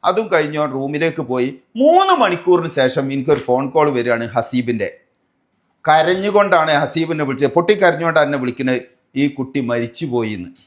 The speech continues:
ഞാനും ഞെട്ടിപ്പോയി. കാരണം മൂന്ന് മണിക്കൂർ മുമ്പ് എൻ്റെ മുന്നേ വന്ന് ആൾ മരിച്ച്,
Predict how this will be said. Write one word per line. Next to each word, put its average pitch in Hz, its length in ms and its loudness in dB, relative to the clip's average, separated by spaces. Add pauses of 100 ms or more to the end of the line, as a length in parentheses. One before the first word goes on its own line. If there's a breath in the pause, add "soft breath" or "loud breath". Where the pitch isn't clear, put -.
(200 soft breath)
ഞാനും 226 560 2
ഞെട്ടിപ്പോയി. 143 680 0
കാരണം 151 260 2
മൂന്ന് 202 200 -4
മണിക്കൂർ 165 380 -2
മുമ്പ് 156 180 -4
എൻ്റെ 147 160 -2
മുന്നേ 143 280 -4
വന്ന് 143 220 -4
ആൾ 131 400 2
മരിച്ച്, 127 400 -8